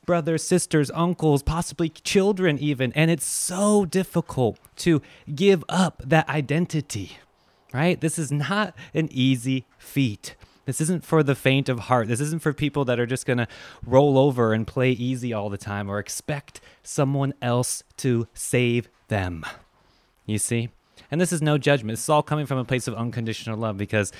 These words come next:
to be honest with you, I see a lot of this in the spiritual community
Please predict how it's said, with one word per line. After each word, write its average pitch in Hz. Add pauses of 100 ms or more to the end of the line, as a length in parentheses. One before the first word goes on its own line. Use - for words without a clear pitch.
(220)
to 120
be 135
honest 135
with 127
you, 120
I 110
see 147
a 123
lot 123
of 160
this 143
in 139
the 131
spiritual -
community 120